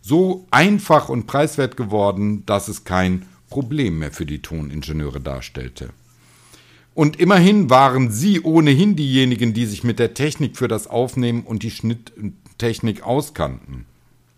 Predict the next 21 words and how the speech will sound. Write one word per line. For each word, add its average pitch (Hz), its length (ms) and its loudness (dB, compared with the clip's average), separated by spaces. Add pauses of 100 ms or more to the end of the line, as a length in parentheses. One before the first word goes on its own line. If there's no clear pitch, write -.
(680)
Schnell 151 280 0
gab 120 260 4
es 117 380 -2
etliche 110 500 -2 (220)
kleinere 92 440 -2
Labels, 80 420 -2
die 135 100 -6
auf 113 120 -8
den 139 140 -2
Markt 107 300 0
kamen. 67 260 -4 (400)
Und 110 220 -2
das 151 180 2
nicht 156 240 0
nur 147 260 4
in 107 140 0
Europa, 135 560 4
sondern 110 340 4
in 98 220 -2
aller 90 240 -4
Welt. 57 340 -16